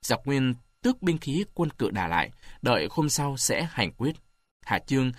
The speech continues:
hờn căm quân giặc, lo cho tính mạng quân sĩ đã không chịu chết để dễ dàng. Tìm đường thoát vây, Hà Chương đã lọt vào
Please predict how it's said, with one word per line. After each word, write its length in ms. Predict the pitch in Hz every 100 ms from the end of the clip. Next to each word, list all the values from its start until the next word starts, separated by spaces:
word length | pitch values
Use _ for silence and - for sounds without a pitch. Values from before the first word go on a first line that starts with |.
| -
hờn 260 | - 120 92
căm 220 | - 151
quân 160 | - 151
giặc, 200 | - - - -
lo 180 | 139 139
cho 120 | 127
tính 220 | 131 143 185
mạng 160 | 110 -
quân 160 | 151
sĩ 280 | 127 107 175 - -
đã 100 | 175
không 160 | - 180
chịu 180 | - -
chết 140 | - 247 - _ -
để 180 | 117 -
dễ 280 | 107 117 196
dàng. 320 | - 101 78 - _ _ _
Tìm 200 | 147 120
đường 240 | 107 104 90
thoát 220 | - 185 -
vây, 240 | 131 123 - -
Hà 180 | 135 110 -
Chương 240 | 156 147 - -
đã 100 | 208
lọt 280 | 147 101
vào 220 | 110 98